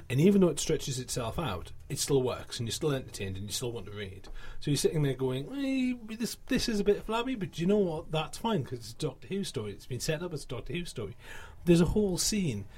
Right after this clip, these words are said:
um, in, uh, in a sauna. I'll not go into, uh, into any further descriptions, but you can see the bad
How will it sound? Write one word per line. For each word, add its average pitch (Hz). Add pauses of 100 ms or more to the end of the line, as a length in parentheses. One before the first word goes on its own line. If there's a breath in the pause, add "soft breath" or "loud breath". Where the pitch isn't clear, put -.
(400 soft breath)
um, 131
in, 135 (140)
uh, - (280)
in 120
a 107
sauna. 135 (540 soft breath)
I'll 151
not 175
go 147
into, 113
uh, - (1000)
into 117
any 117
further 110
descriptions, -
but 139
you 147
can 151
see 196
the 127
bad 147